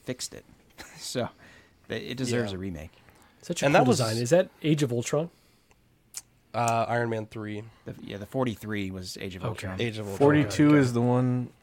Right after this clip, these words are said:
Speaker 4: with all the pieces.
Speaker 2: The prodigal son, the gold one.
Speaker 4: Yeah.
Speaker 3: Ah, yes. Okay, that's an incredible armor.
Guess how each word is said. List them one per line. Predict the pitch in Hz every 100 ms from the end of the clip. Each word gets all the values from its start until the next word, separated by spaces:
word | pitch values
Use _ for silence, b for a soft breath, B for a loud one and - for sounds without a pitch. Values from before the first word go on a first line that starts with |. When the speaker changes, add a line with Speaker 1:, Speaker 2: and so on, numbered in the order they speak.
| _ _ -
Speaker 4:
with | 120
all | 120
the | 117
pieces. | 110 135 123 107 107 - - _ _ -
Speaker 2:
The |
prodigal | 120 127 127 123
son, | - 131 117
the |
gold | 113 113 123
one. | 104 107 -
Speaker 4:
Yeah. | 117 113 110
Speaker 3:
Ah, | 117 127 117 107
yes. | 104 98 110 123 104 -
Okay, | 113 110
that's | 107 -
an | 110
incredible | 104 120 113 110
armor. | 104 107 101